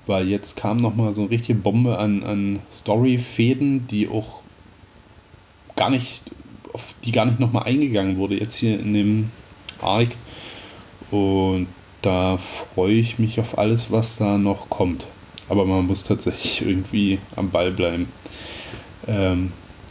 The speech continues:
yes. Und als letztes habe ich noch Sakrament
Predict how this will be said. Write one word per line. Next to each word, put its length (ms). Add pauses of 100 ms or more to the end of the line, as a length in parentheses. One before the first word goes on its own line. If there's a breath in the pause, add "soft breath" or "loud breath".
(400)
yes. 540 (100)
Und 140
als 180
letztes 320
habe 140
ich 40
noch 200
Sakrament 680